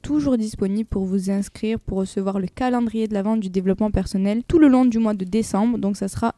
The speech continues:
un mail par jour avec une étape pour vous rapprocher de vos objectifs pour deux mille vingt-quatre. Donc vous pouvez toujours vous inscrire, le lien est dans la description. Et je parle de cette prise de responsabilité-là.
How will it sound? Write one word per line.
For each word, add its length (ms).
un 140
mail 360
par 260
jour 320
avec 340
une 160
étape 380
pour 140
vous 100
rapprocher 480
de 100
vos 220
objectifs 480
pour 260
deux 80
mille 140
vingt-quatre. 460
Donc 160
vous 100
pouvez 200
toujours 220
vous 160
inscrire, 420
le 120
lien 200
est 40
dans 100
la 120
description. 680
Et 120
je 120
parle 420
de 100
cette 200
prise 240
de 60
responsabilité-là. 1040